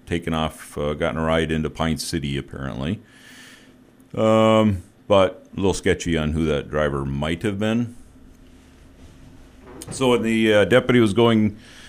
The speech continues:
uh, through the process of trying to sort through that,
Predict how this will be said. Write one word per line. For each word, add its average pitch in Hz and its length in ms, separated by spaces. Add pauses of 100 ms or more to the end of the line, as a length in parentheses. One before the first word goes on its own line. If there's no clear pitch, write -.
(300)
uh, 87 300
through 131 200
the 113 60
process 110 500
of 95 100
trying 104 200
to 92 60
sort 98 280
through 90 220
that, 87 380